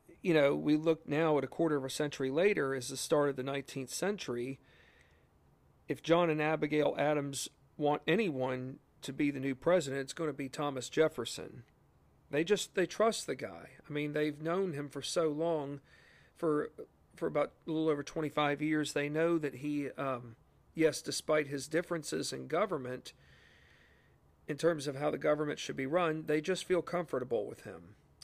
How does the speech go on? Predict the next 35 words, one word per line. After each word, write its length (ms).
I 160
would, 420
uh, 200
not 220
knowing 400
how 220
Aaron 260
Burr 240
is 80
gonna 220
be 240
from 180
one 220
day 180
after 260
the 140
other. 300
So, 300
uh, 160
what 200
legislation 760
was 120
set 220
to 80
expire 540
come 220
March 360
fourth 420
of 80
eighteen 400
oh 120
one, 440
being 280
Inauguration 920
Day? 340